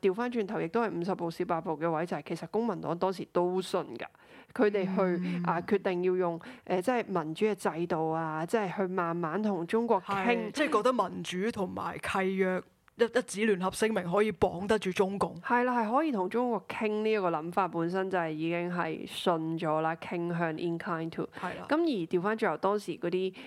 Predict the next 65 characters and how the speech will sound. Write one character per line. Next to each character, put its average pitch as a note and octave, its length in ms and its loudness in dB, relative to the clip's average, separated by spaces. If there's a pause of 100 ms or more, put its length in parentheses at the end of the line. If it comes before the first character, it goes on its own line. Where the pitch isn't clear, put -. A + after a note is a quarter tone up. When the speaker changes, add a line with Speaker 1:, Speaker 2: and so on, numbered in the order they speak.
(160)
Speaker 1:
即 A3 80 2
係， F3 120 2 (180)
啊， D#3+ 240 -2 (380)
被 F3+ 120 2
譽 F3 180 2
為 E3 60 2
好 E3+ 280 0
似 G3 140 -4
好 D#3+ 80 0
黐 E3 80 0
線 F3+ 640 -4
噉 D#3+ 140 -2
樣， E3 180 0
就 F3 120 -2
係 D#3+ 260 -4
完 D3+ 100 -6
全 D3 240 -8
唔 D#3 40 -8
信 E3 180 -6
中 F3+ 200 0
國 F3+ 120 0
啊， C3+ 320 -6
又 E3+ 120 -2
或 D#3+ 120 -2
者 F3 120 -4
係， F3+ 320 -4 (380)
呃， C#3+ 340 -10
各 F#3 140 0
式 G#3 140 -4
各 F3 140 -6
樣 D#3 140 -4
嘅 D#3+ 80 -6
行 E3 200 -4
為。 - 180 -6
而 F#3+ 80 -4
家 B3+ 180 0
諗 G3 340 -2
返 G3 320 0
呢， F#3 200 -2
唔 G#3 180 -2
係 A3 320 2
話 G3+ 380 0
去 A3 160 2
判 A3 200 0 (140)
別 F#3 200 2
話， E3+ 80 0
啊， G3 180 2
你 F3+ 160 0
就 F3+ 140 0
蠢 D#3+ 380 -2
啦， F#3 200 2
你 E3+ 140 -2
就 E3+ 80 0
錯 - 220 -8 (160)
或 D#3 100 0
者 E3 120 -6
乜， E3+ 220 0 (440)
而 G3+ 80 -4
係 G#3 260 0
原 F3 320 2
來 D#3+ 180 2
當 D4+ 260 2
時 E3+ 220 -6
點 D#3+ 180 -4
解 G3+ 160 0